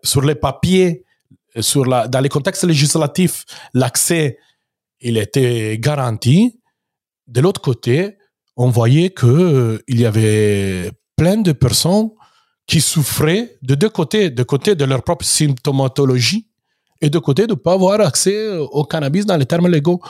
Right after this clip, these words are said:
Donc, ils étaient forcés par la condi-, par la condition concrète de leur existence,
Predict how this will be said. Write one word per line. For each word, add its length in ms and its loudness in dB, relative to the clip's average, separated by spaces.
Donc, 460 -2
ils 140 2
étaient 260 -2
forcés 680 -2
par 120 -2
la 60 -2
condi-, 340 0
par 200 -4
la 120 -4
condition 760 0
concrète 460 -4
de 60 -4
leur 160 -2
existence, 800 -2